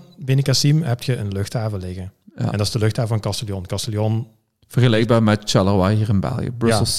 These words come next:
Speaker 2: South.
Speaker 1: Ja, voilà,
Speaker 2: Ja.
Speaker 1: ongeveer. En dan zit je op anderhalf uur met de taxi of met een auto of met de bus van Valencia Centrum. De vlucht die daar stond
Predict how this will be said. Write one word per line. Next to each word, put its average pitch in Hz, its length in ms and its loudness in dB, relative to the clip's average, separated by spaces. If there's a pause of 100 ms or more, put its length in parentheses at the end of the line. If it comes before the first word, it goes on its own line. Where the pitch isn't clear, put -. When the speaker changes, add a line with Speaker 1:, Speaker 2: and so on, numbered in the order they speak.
Speaker 2:
South. 98 460 0
Speaker 1:
Ja, 107 400 0 (380)
voilà, 98 340 -4 (180)
Speaker 2:
Ja. 104 120 -2
Speaker 1:
ongeveer. 101 540 -4 (640)
En 123 140 0
dan 127 80 6
zit 120 140 2
je 160 80 2
op 139 100 -4
anderhalf 131 500 2
uur 123 280 -2
met 113 140 -4
de - 100 -16
taxi 147 560 -4 (120)
of - 220 -10
met 98 220 -4
een 101 120 -6
auto 127 380 2
of 120 160 -6
met 107 120 -2
de 110 80 -2
bus 110 580 -2 (140)
van 104 180 -4
Valencia 98 400 -6
Centrum. 104 540 -8 (1600)
De 110 120 -2
vlucht 127 420 0
die 120 80 0
daar 110 140 0
stond 120 600 -2